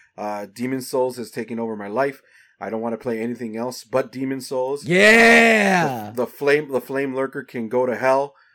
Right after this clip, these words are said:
Speaker 1: Um, even though he's already there. Um,
Speaker 2: You're up to the flame
Speaker 1: and
Speaker 2: lurker?
Speaker 1: Yeah.
Speaker 2: He's, like,
Speaker 1: I,
Speaker 2: one of the
Speaker 1: so
Speaker 2: hardest bosses in that game.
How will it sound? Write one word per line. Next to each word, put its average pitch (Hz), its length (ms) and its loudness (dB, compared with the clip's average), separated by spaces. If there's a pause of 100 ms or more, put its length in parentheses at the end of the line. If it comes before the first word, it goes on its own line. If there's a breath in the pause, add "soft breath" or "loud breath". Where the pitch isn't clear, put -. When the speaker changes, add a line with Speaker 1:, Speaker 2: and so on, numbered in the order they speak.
(140 soft breath)
Speaker 1:
Um, 98 400 -6
even 110 180 -6
though 107 100 -4
he's 107 180 -12
already 98 220 -6
there. 156 400 2 (380 soft breath)
Um, 98 480 -8 (180)
Speaker 2:
You're 123 160 0
up - 60 -18
to - 80 -16
the 165 100 0
flame 113 360 -4
Speaker 1:
and 135 80 -2
Speaker 2:
lurker? 220 400 0 (640)
Speaker 1:
Yeah. 110 420 0 (680)
Speaker 2:
He's, - 100 -12
like, 262 140 0
Speaker 1:
I, 175 60 2
Speaker 2:
one 196 100 8
of 185 60 4
the 175 100 4
Speaker 1:
so 208 80 6
Speaker 2:
hardest 160 380 2
bosses 135 360 -2
in 101 120 -10
that 92 160 -10
game. 92 380 -10